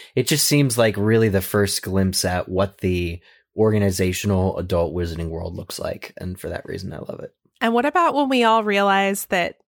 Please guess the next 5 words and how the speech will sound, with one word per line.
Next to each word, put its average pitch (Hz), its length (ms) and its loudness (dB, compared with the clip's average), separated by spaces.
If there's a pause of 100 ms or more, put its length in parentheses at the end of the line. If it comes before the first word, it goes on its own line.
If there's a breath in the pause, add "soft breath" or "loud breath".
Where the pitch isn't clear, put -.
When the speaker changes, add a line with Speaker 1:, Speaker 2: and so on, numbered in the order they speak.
(240)
Speaker 2:
Diagon 185 460 0
Alley 175 520 0
is 185 640 -6 (160)
laid 190 300 -2
out 175 280 0